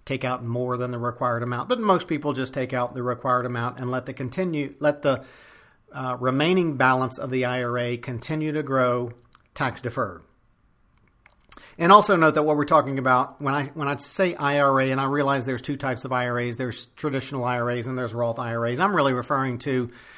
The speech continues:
traditional I R A, uh, assets, where overwhelmingly the large portion of I R A assets, uh,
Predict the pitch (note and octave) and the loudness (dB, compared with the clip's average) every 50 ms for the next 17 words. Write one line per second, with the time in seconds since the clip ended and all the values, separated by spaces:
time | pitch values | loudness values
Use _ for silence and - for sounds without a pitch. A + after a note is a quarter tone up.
0 | - - - - - - D#3 C#3+ D3 D3 D3 - D#3 C3+ B2+ B2+ C#3 - B2+ B2 | -20 -20 -20 -14 -6 -2 0 2 4 2 2 2 -2 -2 -2 -2 -2 -2 -4 -2
1 | B2 B2 B2 A#2+ A#2+ A#2 A#2+ A#2 A#2 A#2 A#2 A#2 A#2 A#2 A#2+ - - - - - | 0 0 0 2 0 0 0 0 0 0 -2 -4 -6 -8 -12 -18 -20 -20 -20 -20
2 | _ _ _ - C3+ B2+ B2 - D3+ D3 C3 - - - - C3 A#2 A#2+ A#2 - | _ _ _ -8 -6 -6 -6 -6 -2 -2 0 2 2 2 2 2 0 0 -2 -4
3 | - - - - - D3+ B2 A#2+ B2+ C3 C3 C3 B2+ B2+ B2+ B2+ B2+ B2+ B2 B2 | -6 -8 -8 -12 -12 -10 -8 -6 -4 -2 0 0 0 0 0 0 0 0 -2 -2
4 | A#2+ A#2 A#2 A2 A2+ A#2 A#2+ B2 B2 B2+ - _ _ _ - F3 F#3 E3+ F3 E3+ | -4 -4 -6 -8 -10 -12 -14 -16 -18 -20 -20 _ _ _ 4 6 6 6 6 4
5 | D#3 D3+ D3 D3 D3 D3 C#3 C#3 C3 C3 C3 C3 A#2+ B2+ B2 B2 B2 A#2+ A#2+ A#2+ | 6 6 6 6 6 4 0 0 0 0 2 2 2 2 0 0 -2 -4 -4 -2
6 | A#2+ B2+ C3+ C3 B2+ - - - C#3+ B2+ - - C3+ B2 A#2+ A#2+ A#2+ A#2+ A#2 A#2 | 0 2 2 2 2 0 -2 -2 -2 -2 0 -2 -4 -2 -2 -2 0 0 0 0
7 | A#2 A#2 A#2 A#2 A#2 A2+ - - B2+ A#2+ A#2 - - - - _ _ - B2+ B2 | 0 0 0 -2 -2 -4 -4 -4 -4 -4 -6 -6 -8 -10 -10 _ _ -12 -8 -8
8 | A#2+ B2 | -8 -8